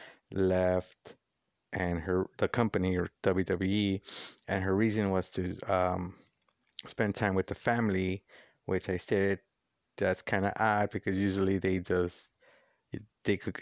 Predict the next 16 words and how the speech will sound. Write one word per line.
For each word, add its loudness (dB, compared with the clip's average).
they 2
have 2
that 2
power 2
to -8
go 0
away 2
for -2
six -4
months -2
and -4
then -4
come -2
back -2
to -2
work, -2